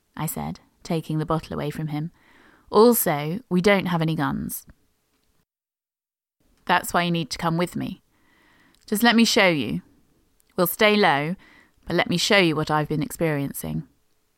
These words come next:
"What about Marv?" He lay on the ground,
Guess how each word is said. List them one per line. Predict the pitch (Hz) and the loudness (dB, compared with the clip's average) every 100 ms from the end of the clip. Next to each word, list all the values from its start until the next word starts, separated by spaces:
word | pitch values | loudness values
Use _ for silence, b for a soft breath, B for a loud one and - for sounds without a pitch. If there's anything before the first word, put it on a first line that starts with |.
| _ _ _ | _ _ _
"What | 214 233 - | -2 0 0
about | 254 247 | 2 4
Marv?" | 220 247 269 156 175 - - _ _ _ _ _ _ _ | 4 4 4 2 -6 -14 -20 _ _ _ _ _ _ _
He | - 190 | -6 0
lay | 185 185 | 2 4
on | 175 | 2
the | 170 | 2
ground, | 175 160 156 170 | 0 0 -2 -6